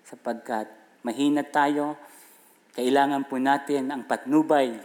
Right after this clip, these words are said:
ng banal na Espiritu na siyang nagbibigay conviction at kalinawan sa ating isipan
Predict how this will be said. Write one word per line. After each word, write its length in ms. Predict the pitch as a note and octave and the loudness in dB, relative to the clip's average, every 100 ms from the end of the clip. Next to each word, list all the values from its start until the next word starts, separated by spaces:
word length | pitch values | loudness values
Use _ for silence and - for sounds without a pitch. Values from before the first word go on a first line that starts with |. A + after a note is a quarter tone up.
| - - _ - | -20 -20 _ -20
ng 200 | - A#2 A2+ | -8 -6 -4
banal 320 | A#2 A#2 G#2 | -4 -4 -4
na 160 | G#2 G2+ | -6 -8
Espiritu 560 | - G#2 G2+ G2 G#2+ F#2+ - _ _ _ _ _ _ | -10 -8 -8 -8 -12 -14 -18 _ _ _ _ _ _
na 80 | C3 | -6
siyang 200 | D#3+ C#3+ | -2 -2
nagbibigay 600 | C3+ C3+ C#3+ C#3+ C#3+ C3+ | -2 -2 0 0 0 0
conviction 800 | C#3 C3 C3+ - D#3+ D#3+ F3+ E3+ - - - _ _ _ _ | -2 -2 -2 0 2 2 2 -8 -16 -20 -20 _ _ _ _
at 120 | B2+ - - | -12 -12 -18
kalinawan 720 | - D#3+ D#3 D#3+ F#3+ F#3+ C#3 C3 | 0 4 4 6 6 6 2 0
sa 160 | C3+ | -2
ating 240 | C3 B2+ D#3 | -2 -2 -2
isipan 720 | C3 D3 C3+ B2 A2 A2+ | -2 -2 0 0 0 -2